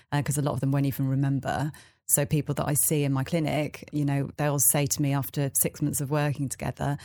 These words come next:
like, "I didn't actually know I could feel like this." They didn't even know how tired they were until they started to get their energy back.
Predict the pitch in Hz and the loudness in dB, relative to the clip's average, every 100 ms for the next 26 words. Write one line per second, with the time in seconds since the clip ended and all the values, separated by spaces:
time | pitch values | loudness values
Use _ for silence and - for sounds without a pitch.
0 | - _ 143 - 160 156 160 147 - 156 | -14 _ -2 -2 -2 0 0 0 -2 0
1 | 147 143 - 175 - 185 180 175 196 214 | 0 0 0 0 2 2 2 2 0 0
2 | 196 - 170 185 170 160 160 170 175 147 | 0 0 0 2 2 2 2 4 4 4
3 | 139 143 160 147 151 151 147 143 151 139 | 2 2 2 2 0 0 0 0 2 2
4 | 139 - 147 147 - 151 143 147 - 156 | 0 0 0 0 0 0 0 -2 -2 -4
5 | - 147 156 147 - 139 165 135 - | -2 0 2 2 0 0 0 0 -2